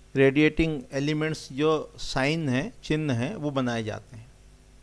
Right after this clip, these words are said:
तो नंदा में पद्म का चिन्ह बनाते हैं, भद्रा में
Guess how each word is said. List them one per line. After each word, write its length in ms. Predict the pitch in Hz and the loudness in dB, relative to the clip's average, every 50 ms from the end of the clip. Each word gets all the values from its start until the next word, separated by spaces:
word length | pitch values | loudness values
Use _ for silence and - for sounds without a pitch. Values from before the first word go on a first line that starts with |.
| - - - - - - - - - - - - - - - - | -20 -20 -20 -20 -20 -20 -20 -20 -20 -20 -20 -20 -20 -20 -8 -4
तो 80 | 160 | -2
नंदा 380 | 151 151 156 156 165 170 190 190 | 0 2 2 4 6 6 6 8
में 360 | 190 185 190 196 190 185 - - - - - - - - - | 6 6 6 4 4 2 0 -4 -14 -20 -20 -20 -14 2 4
पद्म 260 | 143 143 139 165 165 | 6 6 6 4 4
का 120 | - 175 | 6 6
चिन्ह 280 | 165 - - 170 165 165 | 4 4 2 -2 -2 -2
बनाते 420 | 160 156 156 151 151 151 - - | -2 0 0 0 -2 -2 -2 -4
हैं, 200 | 160 160 156 151 | -4 -2 -2 -2
भद्रा 360 | 135 127 120 117 131 139 139 139 | 0 -2 -2 0 0 0 0 0
में 340 | 143 143 143 139 127 120 | 0 0 0 -2 -2 -6